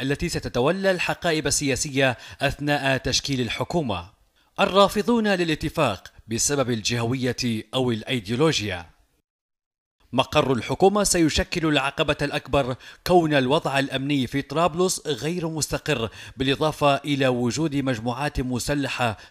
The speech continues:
ترفض الاتفاق. ملف النازحين والمهجرين والمعتقلين خارج سلطة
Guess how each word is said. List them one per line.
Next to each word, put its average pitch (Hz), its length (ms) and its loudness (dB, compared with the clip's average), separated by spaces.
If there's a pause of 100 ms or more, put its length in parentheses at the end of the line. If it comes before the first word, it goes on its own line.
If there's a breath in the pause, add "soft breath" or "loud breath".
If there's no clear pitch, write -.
ترفض 127 360 -4
الاتفاق. 113 720 -4 (500 soft breath)
ملف 151 360 0
النازحين 147 680 0
والمهجرين 135 880 0
والمعتقلين 139 1000 -2 (220 loud breath)
خارج 123 680 0 (120)
سلطة 123 480 -2